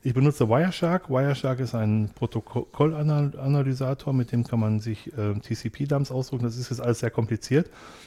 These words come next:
Also man kann sich angucken, was an Netzwerktransfer auf dem Unix-System abgeht, indem man, ähm, T-C-P-Dump ben-, benutzt. Das schneidet den kompletten Verkehr zwischen einer Netzwerkkarte und, und der Außenwelt mit.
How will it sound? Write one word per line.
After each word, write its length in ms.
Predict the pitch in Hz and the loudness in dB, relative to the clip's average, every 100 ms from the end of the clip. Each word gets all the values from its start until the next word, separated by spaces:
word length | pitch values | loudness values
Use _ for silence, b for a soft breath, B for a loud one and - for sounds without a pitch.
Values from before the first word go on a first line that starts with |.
| B | B
Also 200 | 117 120 | 4 4
man 100 | 120 | 6
kann 300 | 143 156 147 | 6 6 4
sich 240 | 135 123 | 0 2
angucken, 500 | 139 147 147 143 127 | 2 2 0 2 2
was 180 | 127 - | 0 0
an 200 | 123 113 | 0 2
Netzwerktransfer 1300 | 127 - 131 - - _ _ - 120 120 - 131 120 | 2 -2 -4 -6 -18 _ _ -4 -2 -2 -2 -2 -2
auf 200 | 113 - | -2 2
dem 80 | 120 | 2
Unix-System 600 | 123 139 123 117 113 113 | 4 2 0 -6 -4 -2
abgeht, 340 | 139 - 139 | -4 -2 0
indem 200 | 127 123 | 2 4
man, 240 | 113 113 | 4 2
ähm, 260 | 113 110 107 B B B B B - | 2 2 0 B B B B B -4
T-C-P-Dump 800 | 127 - - 139 139 151 - - | -2 -2 -2 -2 0 0 -2 -2
ben-, 240 | 131 131 - | -2 0 2
benutzt. 440 | 131 180 - - | 2 2 0 -6
Das 140 | 117 | -6
schneidet 480 | - 127 127 123 - | -2 0 2 0 0
den 100 | 120 | -2
kompletten 460 | - 113 135 - 135 | 0 0 -2 0 -2
Verkehr 400 | - - 123 127 | -2 -4 -2 -2
zwischen 240 | 131 120 | -4 -2
einer 160 | 120 110 | 0 2
Netzwerkkarte 720 | 113 - 120 - 120 117 - | 2 0 -4 -2 0 0 -2
und, 240 | 120 113 | -2 -2
und 160 | 117 113 | -2 -4
der 120 | 110 | -4
Außenwelt 500 | 107 110 110 104 101 | -4 -2 -2 -2 -2
mit. 240 | 139 - | -2 -2